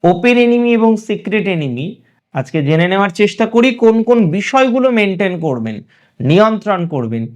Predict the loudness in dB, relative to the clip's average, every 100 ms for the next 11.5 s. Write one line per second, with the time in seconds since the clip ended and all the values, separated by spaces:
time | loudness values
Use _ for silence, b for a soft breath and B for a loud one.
0 | b b -12 0 0 2 0 0 -4 -6
1 | -6 -12 -16 -16 -16 -14 -18 _ _ _
2 | b -2 2 0 -2 0 2 2 0 -2
3 | -2 0 0 0 -4 -6 -8 -6 -2 -2
4 | -2 -4 -4 -2 0 0 -2 -6 -8 -6
5 | -8 -6 -4 -4 -6 -10 -16 -18 -20 -20
6 | _ _ _ _ -6 2 2 2 -2 0
7 | 0 0 -2 -2 -4 0 2 2 0 0
8 | -2 -4 -6 -8 -10 -16 _ _ _ _
9 | _ _ -2 -2 0 -4 0 0 0 -2
10 | -2 -2 -4 -6 -14 _ _ _ -2 -2
11 | 0 2 2 2 -4